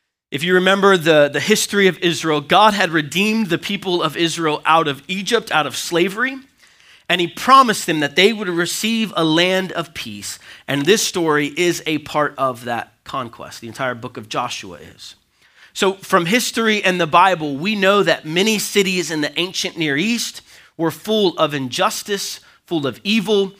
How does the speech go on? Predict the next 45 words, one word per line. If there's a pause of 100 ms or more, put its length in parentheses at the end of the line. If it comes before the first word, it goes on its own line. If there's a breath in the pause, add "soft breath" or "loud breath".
(120 soft breath)
full
of
sin
and
brutality. (520 soft breath)
And
this
story
of
conquest
is (240 loud breath)
one
of
those
times
recorded
for
us
when
the
judgment
on
sin
that
is
to
come (280 loud breath)
kind
of
bursts
forth
into
the
present
in
this
heightened
manner.
We,
we
see
it
in
the
flood.